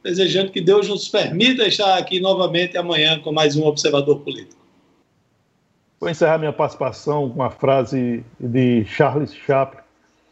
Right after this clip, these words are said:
Speaker 2: o pensador. "Penso que a fé é a extensão do espírito,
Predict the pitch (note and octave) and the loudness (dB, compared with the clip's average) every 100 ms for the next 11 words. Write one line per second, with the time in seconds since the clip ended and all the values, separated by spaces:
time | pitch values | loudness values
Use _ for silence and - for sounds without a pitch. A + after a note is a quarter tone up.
0 | _ _ D3 - E3 - C3+ A2+ C3 G#2+ | _ _ -4 -2 0 0 -2 0 -2 -4
1 | - _ _ _ _ _ _ _ _ _ | -10 _ _ _ _ _ _ _ _ _
2 | _ - G#3+ A#3 - A3+ - G3+ G3 F3+ | _ 0 2 2 -2 -6 -4 -4 -4 0
3 | E3+ - - F3+ G3 F#3+ - D#3 E3+ - | 0 0 -4 -4 -4 -6 -8 0 0 0
4 | E3+ - D#3+ E3+ - - C#3 A#2+ A2 | -8 -6 -6 -6 -8 -6 -4 -4 -6